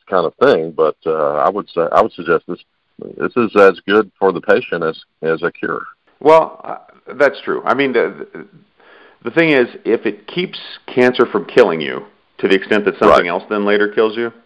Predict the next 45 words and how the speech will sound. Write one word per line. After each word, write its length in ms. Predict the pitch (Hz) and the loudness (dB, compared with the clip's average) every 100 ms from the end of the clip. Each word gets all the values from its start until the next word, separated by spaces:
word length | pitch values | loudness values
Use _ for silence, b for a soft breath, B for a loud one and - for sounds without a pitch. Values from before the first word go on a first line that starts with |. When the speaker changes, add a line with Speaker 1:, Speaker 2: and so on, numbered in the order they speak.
| _ _ _ _ | _ _ _ _
Speaker 2:
you 100 | 120 | -8
can 160 | 104 85 | -6 -2
say 100 | 85 | 0
you 160 | 71 69 | 0 -4
were 80 | |
cured 240 | 73 71 65 | -6 -10 -10
of 160 | 65 | -12
cancer, 340 | - - - - | -16 -14 -10 -8
I, 100 | - | -6
I 100 | - | -8
suppose. 240 | - 76 82 | -6 -2 2
Speaker 1:
Yeah, 260 | 80 76 | 4 6
I 60 | 85 | 4
mean, 200 | 90 87 | 4 2
if 120 | 98 | 2
it, 140 | 113 - | 2 0
if 220 | 98 101 | -2 4
it's, 320 | 107 - - | 4 2 0
uh, 180 | 98 87 | 2 2
yeah, 260 | 98 101 90 | 2 2 2
if 80 | 110 | 2
it, 160 | 104 _ | -2 _
if 160 | 90 95 | -6 -4
it's 160 | 113 | -2
a, 100 | 107 - - - | -2 -2 -6 -6
if 160 | 95 | -4
it 80 | 107 | -2
really 360 | 98 123 131 117 | 2 2 4 2
is 180 | 104 | 2
a 80 | 82 | 0
permanent, 480 | - 101 95 85 80 _ - - 73 65 | -2 -2 -2 -4 -6 _ -20 -14 -14 -6
go 140 | 80 95 | -2 0
to 80 | |
sleep, 480 | 110 107 110 101 87 - | 0 0 0 0 -4 -2
uh, 260 | 85 82 73 | -2 -2 -2
you 100 | 80 | 0
know, 160 | 82 80 b b b | 2 2 b b b
and 120 | 90 | 2
it 80 | - | 2
keeps 220 | 107 - | -2 0
you 80 | 98 | -6
from 160 | 90 | -4
getting, 300 | 95 - 82 - | -2 -2 -4 2
uh, 180 | 78 - - | 2 2 2
sick, 220 | 113 80 | 4 4